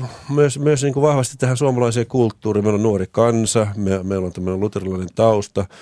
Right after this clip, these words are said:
meillä on kaipuu vahvasta johtajuudesta ja, ja, tota, ja, ja meillä on myös kaipuu siitä, että joku kantaa meidän vas-,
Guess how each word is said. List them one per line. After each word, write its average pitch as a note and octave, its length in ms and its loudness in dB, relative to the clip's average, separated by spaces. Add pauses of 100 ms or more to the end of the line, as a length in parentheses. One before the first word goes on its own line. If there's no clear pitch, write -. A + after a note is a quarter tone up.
(300)
meillä F#2+ 140 0
on F#2 100 -6
kaipuu A2+ 520 2
vahvasta G2 440 0
johtajuudesta F#2 720 -2
ja, F#2+ 220 -2
ja, F#2 120 -4
tota, F#2+ 300 -4
ja, F#2 280 -4
ja F#2 160 -4
meillä F#2 220 -4
on F2+ 60 -6
myös F#2 180 -6
kaipuu F#2+ 400 -4
siitä, G2 340 -4
että - 160 -8
joku F#2 200 -6
kantaa F2+ 380 -6
meidän F2+ 300 -8
vas-, A#2 280 0